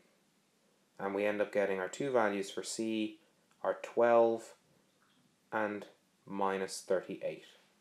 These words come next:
So then we look back,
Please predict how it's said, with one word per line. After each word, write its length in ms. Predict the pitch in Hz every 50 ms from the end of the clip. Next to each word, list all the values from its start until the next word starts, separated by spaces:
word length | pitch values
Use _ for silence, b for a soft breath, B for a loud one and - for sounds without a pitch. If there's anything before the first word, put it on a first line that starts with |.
| _ _ _ _ _ _ b b b b b b b b b b b b b b b b b _ _ - _ _ _ _ _ _ _ _ _ _
So 160 | - - 107
then 500 | 95 110 117 131 143 147 151 156 151 147 143
we 160 | 123 104 95
look 260 | 90 92 90 - -
back, 460 | - 127 135 139 139 - - - -